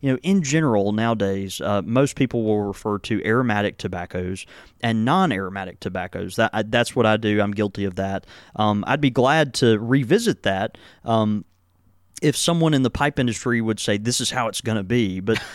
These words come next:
uh, <laughs> you know, pipe smokers are so, uh, you know, cantankerous sometimes that we'll never do that. But, um, but yeah, if there were some convention, I'd love to revisit that. But right now there's, uh,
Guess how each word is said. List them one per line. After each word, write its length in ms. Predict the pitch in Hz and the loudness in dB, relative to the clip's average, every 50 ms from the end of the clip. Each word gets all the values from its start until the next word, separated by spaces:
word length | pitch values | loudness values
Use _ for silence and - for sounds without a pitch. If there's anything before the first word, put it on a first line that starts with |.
| - - - | -12 0 2
uh, 180 | 123 120 117 104 523 | 2 2 4 2 2
<laughs> 40 | |
you 80 | - 160 | 2 4
know, 140 | 160 - 123 | 2 2 2
pipe 240 | - - 170 185 190 | 2 0 -2 -2 -2
smokers 460 | - - 160 147 - 147 135 113 123 | -2 0 0 0 2 0 -2 0 0
are 80 | 123 | -2
so, 340 | - - 147 135 127 127 113 - - - - - | 0 2 2 4 4 4 2 0 -4 -20 -16 -4
uh, 280 | - 120 120 113 110 98 101 - _ - | 2 4 4 4 4 2 -2 -10 _ -4
you 100 | 143 131 | 0 2
know, 200 | 117 110 110 - | 2 2 0 0
cantankerous 680 | - - 151 123 113 - 143 143 139 - 131 120 110 | -2 -2 -2 -2 0 0 0 0 2 2 2 2 2
sometimes 600 | - - 131 120 - - 127 117 113 117 110 107 | 2 0 -2 -2 0 0 0 2 2 0 -2 -2
that 120 | 117 110 90 | -4 -4 -2
we'll 180 | 135 131 139 | 2 2 4
never 220 | 135 127 110 101 98 | 4 4 2 2 2
do 160 | 104 131 127 | 0 2 2
that. 300 | 98 92 92 90 - - | 2 0 -4 -4 -6 -2
But, 220 | - 120 117 - - - - - - - | 0 0 0 0 -2 -20 -20 -20 -16 -4
um, 320 | - 123 120 120 117 113 113 | -2 0 2 2 0 -2 0
but 180 | 123 147 147 151 | 0 0 0 2
yeah, 160 | 175 190 151 | 2 2 2
if 140 | 131 156 - | 2 0 2
there 120 | 214 208 | 2 2
were 100 | 175 156 | 2 0
some 180 | - - 214 - | 0 -2 -2 -2
convention, 440 | - 156 139 151 208 214 - 156 | 0 -2 0 0 0 0 0 0
I'd 140 | 143 139 143 | 0 0 4
love 140 | 143 139 135 | 4 2 2
to 80 | 113 110 | 2 0
revisit 460 | 110 117 107 120 139 135 139 120 - | 0 0 0 0 -2 0 -2 -4 -2
that. 200 | 104 101 95 95 | 0 0 0 0
But 80 | 139 | -2
right 220 | 139 170 220 175 - | 0 0 0 0 2
now 220 | 165 175 185 175 | 2 2 2 4
there's, 340 | 151 131 123 123 117 - - - - - - - - | 4 4 4 4 2 -2 -6 -16 -20 -20 -20 -20 -12
uh, 180 | - 120 123 123 | -6 -4 -4 -4